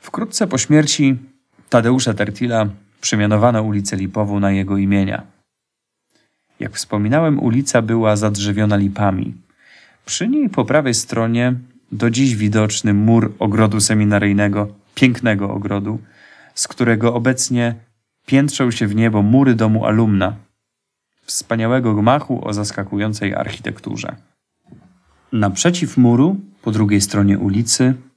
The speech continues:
stała od lat siedemdziesiątych tamtego wieku słynna bursa świętego Kazimierza dla ubogiej młodzieży gimnazjalnej wieskiego pochodzenia. Z niej wymykał się na miasto choćby Stefan Jaracz,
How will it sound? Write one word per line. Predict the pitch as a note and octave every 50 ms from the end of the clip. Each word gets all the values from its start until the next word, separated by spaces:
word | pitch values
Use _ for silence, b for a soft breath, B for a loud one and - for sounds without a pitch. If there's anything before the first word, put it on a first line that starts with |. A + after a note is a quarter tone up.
| _ _
stała | - - - - E3+ G3 A3+ A3
od | - A#2 A2
lat | B2 C3+ C#3 -
siedemdziesiątych | - - G#2+ G#2 G#2 G2+ G2+ G2+ G2+ - C3 B2+ B2 A#2 -
tamtego | - G2+ G2+ G2 A2 G#2 G#2 G#2+ G#2
wieku | G2 G#2+ A2 A#2 A2+ - - A2 G2+
słynna | - - - - - E3+ F#3+ F#3+ F3 C#3+ B2 A2+
bursa | A2 G#2+ A2+ A2+ A#2 G#2+ - - - G#2+ G#2 G#2 G#2+ B B B B B B B B B
świętego | - - - - A2+ G#2 G2+ G#2+ A2+ G#2+ A2+ G#2+
Kazimierza | G#2+ A2+ A2+ G#2+ G#2+ G#2 G2+ G#2 G#2+ G#2 G#2+ G#2
dla | G2 G2+ G2+ G#2
ubogiej | G#2+ G#2 G2+ G#2 G2+ G#2 G#2 G2
młodzieży | G2+ G2+ G2+ G2+ G2+ G2+ G2+ G2+ G2+ G2+
gimnazjalnej | - G#2 G#2 G2+ G2+ G2+ - A2 G#2 G2+ G2+ G2+ G2+ G2+ G2+ - - _ _ _ -
wieskiego | G#2+ G2+ - - - G#2+ G2+ A2 G#2+
pochodzenia. | - - - - - - A1+ A1+ - - - - - _ _ _ _ _ _ _ _ _ _ b b b b b b b b b b b b _ _ _ _ _
Z | - A2+ G#2 G#2+
niej | C#3 G3 A#3
wymykał | A3+ B3 A3 - - G3 - A3 A3
się | F3 - E3+
na | C3 A2+ G#2+
miasto | G#2+ G#2 A#2 B2+ B2 - - - D3 D3+ D3
choćby | - - B2 B2 A#2+ A2+ A#2 C#3 D3+
Stefan | - - - G2+ G2 - G#2 A2
Jaracz, | B2 D#3+ E3 - F#2+ F#2 - - - - _